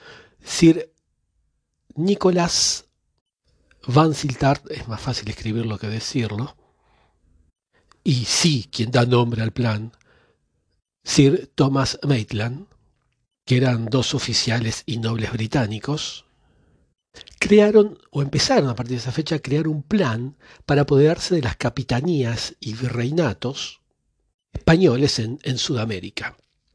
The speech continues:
Eh, el plan Maitland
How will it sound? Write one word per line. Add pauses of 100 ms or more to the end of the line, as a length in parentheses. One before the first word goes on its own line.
(420)
Eh, (240)
el
plan
Maitland